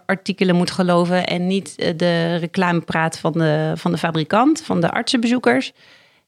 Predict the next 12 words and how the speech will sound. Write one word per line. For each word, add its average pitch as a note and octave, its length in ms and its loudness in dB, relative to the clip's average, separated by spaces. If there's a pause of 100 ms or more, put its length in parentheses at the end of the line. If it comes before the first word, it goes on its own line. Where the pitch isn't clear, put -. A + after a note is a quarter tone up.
(380)
Ja, C4 200 0
en A3+ 360 2
nu B3+ 140 6
was A#3 160 4
ik A3+ 100 0
een A3 80 4
beetje G3+ 200 4
teleurgesteld G3+ 800 2
in F#3+ 140 0
mijn F#3 180 0
eigen, E3 760 0
eh, E3 100 -2